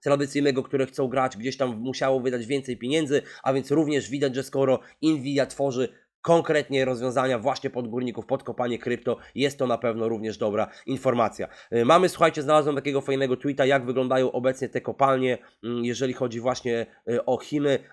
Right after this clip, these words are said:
a więc tak jak widzicie tutaj, y, podcinane wszystko, gdzieś tam kable, kable leżą, tak, a więc, y, te koparki są zabierane, są przenoszone, y, tak to wygląda, słuchajcie, w Chinach, natomiast rynek nie lubi pustki, ja uważam, że ta pustka zostanie wypełniona,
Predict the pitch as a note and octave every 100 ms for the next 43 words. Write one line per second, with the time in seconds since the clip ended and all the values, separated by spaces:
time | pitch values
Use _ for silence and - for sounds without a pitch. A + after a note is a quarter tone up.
0 | - B2+ B2 - C3 B2 A2+ A#2 B2 B2+
1 | A#2 A#2+ A#2+ G#2+ - - A2 B2 C#3+ C#3+
2 | - B2+ B2+ A#2+ - B2 B2 A2+ A#2 B2
3 | A2 C#3 B2 B2 A#2+ A2+ - _ C#3+ C3
4 | B2 A#2+ C3 A#2+ A#2+ A2 B2 B2 A#2+ A#2+
5 | A#2 - - A#2 A#2 D3 C3+ B2 C3 -
6 | A#2+ B2 A2 C3 B2 C3 A#2 B2 - B2
7 | A2 - C#3 C3+ - C#3 C#3 C3 - -
8 | A2 A2+ C#3+ - C#3 B2+ C3+ B2+ B2+ G#2+
9 | C3+ C3 A#2+ - D3+ D#3 D3+ - - -
10 | C#3 D#3+ E3 D#3 - D3 D3 C#3 C#3 D3
11 | C3+ C3+ C#3+ D3 A#2+ A#2+ B2+ B2+ B2 A#2+
12 | A#2 C3 - B2 - A#2 A2 B2 A#2+ G#2
13 | C3+ C3 C3 B2 B2